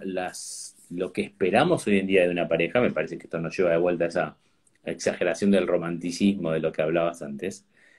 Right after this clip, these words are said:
lo que esperamos hoy de una pareja es enorme. Si nos ponemos a, a, a pensar y a contar todas las cosas que esperamos de una pareja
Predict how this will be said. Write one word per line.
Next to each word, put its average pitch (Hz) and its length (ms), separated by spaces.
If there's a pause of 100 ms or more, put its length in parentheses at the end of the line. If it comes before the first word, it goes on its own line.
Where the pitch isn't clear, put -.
(160)
lo 92 160
que 98 80
esperamos 120 520
hoy 113 120
de 104 80
una 90 140
pareja 117 580 (340)
es - 220
enorme. 90 560
Si 85 120
nos 82 120
ponemos 101 320
a, 80 180
a, 80 480 (140)
a 78 160
pensar 104 580 (380)
y 95 120
a 85 120
contar 90 680 (320)
todas 139 240
las - 140
cosas 101 240
que - 80
esperamos 90 300
de 85 60
una 82 120
pareja 113 460